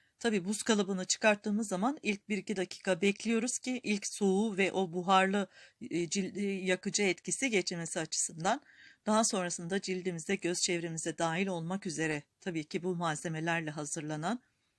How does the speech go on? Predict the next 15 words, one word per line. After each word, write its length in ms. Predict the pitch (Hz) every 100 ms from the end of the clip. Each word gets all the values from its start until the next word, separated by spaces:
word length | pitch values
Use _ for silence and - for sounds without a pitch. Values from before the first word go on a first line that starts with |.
| _ _ _ _ _ _ _ _ -
mükemmel 760 | 196 - 220 208 208 226 233
derecede 540 | 202 196 202 196 208 190
lekelerden 680 | 185 - 180 180 175 190 185
kurtulduğunuzu 1000 | 196 - 180 170 175 165 156 208 254 294 -
ve 120 | 180
ciltlerinizin, 880 | 185 175 - 180 165 160 208 233 247 _ _ _
e, 320 | 165 170 165 151 _ _ _ _ _
lekelerinizin 840 | 180 185 196 175 165 160 156 202 254
tamamıyla 840 | - 190 170 180 180 220 165 226 277 - _ _ _ _ _ _ _ _ _ _ _ -
gittiğini 480 | 220 - 175 196 208
göreceğiniz 600 | 175 170 180 175 233 214
harika 420 | 185 185 202 175
bir 100 | 202
tarif 400 | - 180 160 -
oluyor. 360 | 151 151 147